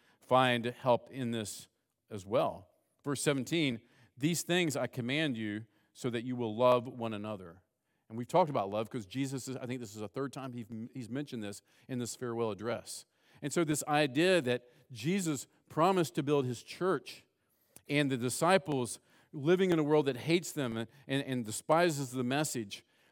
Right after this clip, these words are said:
when they gather together with their fellow Christians, this is gonna be their lifeline to live in this world. That we need one another.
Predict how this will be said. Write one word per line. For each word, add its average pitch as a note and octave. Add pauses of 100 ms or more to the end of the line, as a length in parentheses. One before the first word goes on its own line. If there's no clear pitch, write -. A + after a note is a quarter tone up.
(160)
when C#3+
they D3+
gather D#3+
together D3
with B2+
their C3+
fellow C#3
Christians, B2+ (280)
this D3+
is D3+
gonna C#3+
be B2+
their A#2
lifeline A2+
to A#2+
live A2+
in F#2+
this G2
world. A2 (420)
That C#3
we C#3+
need E3
one C#3+
another. G#2+